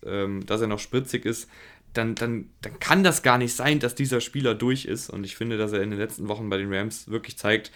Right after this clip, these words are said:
er ist jetzt nicht mehr der Elite-Receiver von vor vier, fünf, sechs Jahren, aber er ist auf keinen Fall schlecht und, ähm, bringt diese Offensive auf jeden Fall,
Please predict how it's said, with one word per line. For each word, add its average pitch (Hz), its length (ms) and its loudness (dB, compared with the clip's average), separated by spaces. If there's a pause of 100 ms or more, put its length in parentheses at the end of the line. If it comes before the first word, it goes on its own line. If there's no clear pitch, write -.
(260)
er 113 140 2
ist 147 160 4
jetzt 135 140 2
nicht 143 180 4
mehr 131 100 8
der 123 240 8
Elite-Receiver 120 920 0
von 113 440 -6
vor 110 480 2
vier, 120 320 -2
fünf, 117 340 -6
sechs - 280 -6
Jahren, 127 420 2 (300)
aber 117 180 4
er 117 60 8
ist 127 120 4
auf 123 120 -6
keinen 120 200 2
Fall 110 140 -2
schlecht - 400 -4 (160)
und, 92 340 -8
ähm, 90 560 -4
bringt 117 240 0
diese 104 180 -2
Offensive 104 400 -2
auf 95 140 0
jeden 113 160 0
Fall, 98 340 -4